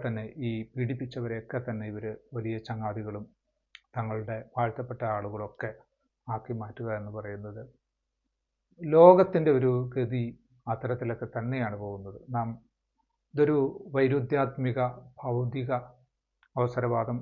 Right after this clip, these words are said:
ആണോ എന്ന് ചോദിച്ചാൽ അല്ല എന്ന് പറയേണ്ടി വരും. ഒരു പ്രായോഗിക വാദം മാത്രമാണ്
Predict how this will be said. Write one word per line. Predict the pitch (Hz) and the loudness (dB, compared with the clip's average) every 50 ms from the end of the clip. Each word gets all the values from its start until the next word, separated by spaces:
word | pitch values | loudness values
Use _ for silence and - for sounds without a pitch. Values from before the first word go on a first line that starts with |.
| - - - _ _ - 120 | -8 -12 -20 _ _ -4 0
ആണോ | 113 120 123 131 127 | 0 2 2 2 0
എന്ന് | 123 113 117 117 | 0 0 -2 -4
ചോദിച്ചാൽ | 113 - 117 110 110 110 - - 123 117 117 120 - _ _ _ _ _ _ _ _ _ _ _ _ _ _ _ _ _ _ _ _ _ _ _ _ _ - | -6 -6 -8 -8 -8 -10 -12 -10 -10 -10 -10 -10 -14 _ _ _ _ _ _ _ _ _ _ _ _ _ _ _ _ _ _ _ _ _ _ _ _ _ -2
അല്ല | 156 151 151 160 156 156 | 2 4 6 6 6 6
എന്ന് | 143 139 | 4 2
പറയേണ്ടി | 123 123 117 117 113 113 113 113 | 0 0 0 0 -2 -4 -4 -4
വരും. | 113 107 - - - - 208 | -6 -6 -8 -10 -12 -14 -10
ഒരു | 180 151 143 165 - - - _ | -8 -6 -8 -8 -10 -14 -12 _
പ്രായോഗിക | - 143 135 143 151 156 165 170 170 151 160 143 156 | 2 6 8 8 8 10 8 8 6 4 2 2 2
വാദം | 139 123 120 120 113 127 120 117 | 4 4 4 2 2 0 -2 -2
മാത്രമാണ് | 110 101 101 - 101 92 101 107 104 107 | -2 -4 -6 -8 -10 -10 -10 -10 -10 -12